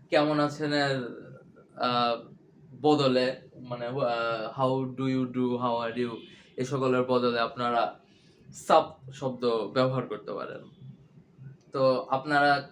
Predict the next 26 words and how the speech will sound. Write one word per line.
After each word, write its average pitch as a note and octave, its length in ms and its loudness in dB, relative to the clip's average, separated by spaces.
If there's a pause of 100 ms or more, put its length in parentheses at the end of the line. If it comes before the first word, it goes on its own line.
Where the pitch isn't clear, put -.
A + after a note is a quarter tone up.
যখন C#3 680 -2
এটা C3 240 0
বলবেন, C3+ 320 0 (280)
তার B2+ 200 4
উত্তরে C#3 400 0
তো C3 180 -4
তারা A#2+ 240 0
কিছু B2 260 -10
বলতে B2 240 -4
পারে, - 260 -12 (440)
কিন্তু C#3+ 240 -4
আপনাকে A3+ 440 0
যদি D3 320 0
এ C3 80 -2
সকল B2+ 360 -6
কিছু C3 200 -14
বলা A2+ 260 -2
হয় C3 280 -10
যে B2 320 -6 (300)
সাপ C3+ 380 2 (1700)
বা A#2 240 -6
what C#3+ 300 4
up, A2+ 760 0 (920)
what E3+ 220 4
up E3+ 560 6
এর D3+ 460 6